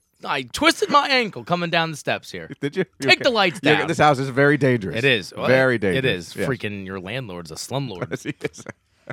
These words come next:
Speaker 2: So many things that wouldn't pass inspection.
Speaker 1: Yeah.
Speaker 2: All right, I'm opening a, a bottle here. We got another delivery from our pal Greg. Oh, no. Oh, crap.
Speaker 1: Oh, no.
Speaker 2: Crap. I thought it was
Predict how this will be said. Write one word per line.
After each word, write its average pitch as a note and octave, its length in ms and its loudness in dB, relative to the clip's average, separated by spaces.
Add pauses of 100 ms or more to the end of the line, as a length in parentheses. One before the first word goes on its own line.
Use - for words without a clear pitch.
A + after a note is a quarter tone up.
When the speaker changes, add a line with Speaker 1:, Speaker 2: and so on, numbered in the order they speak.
(720)
Speaker 2:
So - 200 -4
many D3 140 -2
things A2+ 200 -4
that G#2+ 120 -2
wouldn't G#2 240 -4
pass F#2+ 200 -2
inspection. - 640 -6
Speaker 1:
Yeah. G#2 220 0
Speaker 2:
All B2+ 80 4
right, B2+ 100 4
I'm C#3 120 2
opening E3+ 480 0
a, B2+ 200 2
a A#2+ 100 4
bottle C3+ 360 6
here. C3 260 2
We A#2+ 80 0
got A2 160 2
another A2+ 220 -2
delivery A#2+ 560 -2 (240)
from A2 200 -6
our G2 100 0
pal G2 300 0
Greg. A#2 500 -2 (160)
Oh, F#2+ 160 -6
no. D#2+ 260 -10 (280)
Oh, G#2+ 420 -2
crap. D3 460 4
Speaker 1:
Oh, C3 160 4
no. A2 520 0
Speaker 2:
Crap. G3 460 10 (500)
I C#3+ 80 -8
thought E3+ 240 -10
it D3+ 60 -10
was D3 140 -12